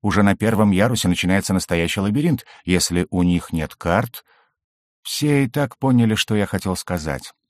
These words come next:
Без карты в костяных дворцах вы гарантированно покойник.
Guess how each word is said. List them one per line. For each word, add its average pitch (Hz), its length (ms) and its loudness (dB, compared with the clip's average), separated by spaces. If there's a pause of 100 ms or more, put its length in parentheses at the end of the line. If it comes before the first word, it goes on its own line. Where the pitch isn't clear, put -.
(340)
Без 117 260 2
карты 151 380 -2
в - 80 -6
костяных 110 460 2
дворцах 107 520 0 (240)
вы 120 180 4
гарантированно 110 880 4
покойник. 67 680 -6